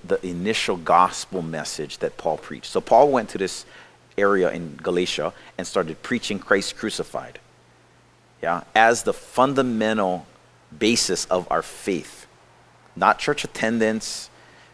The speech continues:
For them, the, the word was circumcision, right? 'Cause God's chosen people were all circumcised. And if you're circumcised, that means you are righteous, right? The, the majority of the population weren't circumcised.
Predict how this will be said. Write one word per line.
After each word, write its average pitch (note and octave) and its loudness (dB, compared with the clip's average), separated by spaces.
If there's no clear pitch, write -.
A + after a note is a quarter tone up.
For - 2
them, G#2+ 8
the, F#2+ 6
the F#2+ -2
word F#2+ 4
was E2+ -2
circumcision, E2 -2
right? F2+ 2
'Cause D#2+ -6
God's F#2 4
chosen G2 0
people F#2 -6
were D#2+ 0
all D2+ -2
circumcised. - -4
And E2+ -4
if F2 -6
you're D#2 -6
circumcised, E2 0
that E2+ 2
means E2 -8
you F#2+ -2
are C#2+ -6
righteous, - -4
right? E2 -2
The, E2+ -4
the - -10
majority A#2 6
of A2+ 8
the A2 6
population F#2+ 0
weren't F#2+ 0
circumcised. - -8